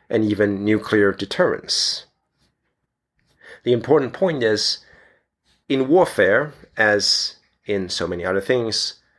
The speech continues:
there is no glory in being bound by tradition for its own sake, or in following the methods taught in the textbooks just because they were in textbooks. There is only glory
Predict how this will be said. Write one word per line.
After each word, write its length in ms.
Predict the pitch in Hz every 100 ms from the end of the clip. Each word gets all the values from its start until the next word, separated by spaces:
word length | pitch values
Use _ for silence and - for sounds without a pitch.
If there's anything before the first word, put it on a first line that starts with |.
| _ _
there 180 | - 123
is 140 | 127 117
no 160 | 180
glory 600 | 190 131 160 92 58 - _ _ _ _ _
in 100 | 107
being 240 | 104 104 98
bound 540 | 120 117 120 117 117
by 160 | 104 101
tradition 560 | - 113 151 - 87
for 180 | - 92
its 140 | 90
own 180 | 87 85
sake, 480 | - - 131 92 - - - _ _ _ _ -
or 440 | 165 123 95 - _ _ -
in 120 | 117
following 560 | 107 139 131 123 113 113
the 80 | 101
methods 460 | 113 107 104 -
taught 500 | - - 127 90 -
in 60 | 104
the 80 | 98
textbooks 640 | - - - 95 - - _ _ _ _ _ -
just 260 | 185 -
because 600 | 85 147 160 82 82 - _ _
they 160 | 92 87
were 220 | 85 90
in 100 | 107
textbooks. 720 | 185 190 - - - - - _ _ _ _ _ _ _ _ _ _ _ _ _ _ _ _ _
There 220 | 117 117
is 240 | 156 131 -
only 320 | 156 185 175
glory 560 | 123 147 117 67 -